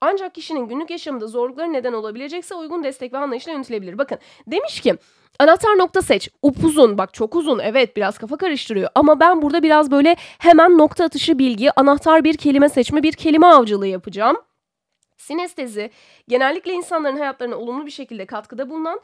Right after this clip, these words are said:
ilginç, özgün bir deneyim olarak görülür. Yukarıda böyle olumluluk falan görmüş müydük? Ee, yukarıda sanıyorum görmüştük.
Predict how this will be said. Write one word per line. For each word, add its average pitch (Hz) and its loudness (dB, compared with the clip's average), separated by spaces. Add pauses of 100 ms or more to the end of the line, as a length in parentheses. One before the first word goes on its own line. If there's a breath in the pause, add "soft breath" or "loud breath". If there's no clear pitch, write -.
(240)
ilginç, 311 -10
özgün 294 -10
bir 220 -12
deneyim 294 -6
olarak 247 -6
görülür. 240 -12 (240)
Yukarıda 339 -12
böyle 370 -10
olumluluk 320 -10
falan 349 -8
görmüş 359 -12
müydük? 254 -12 (920)
Ee, 208 -14
yukarıda 277 -14
sanıyorum 349 -8
görmüştük. 285 -8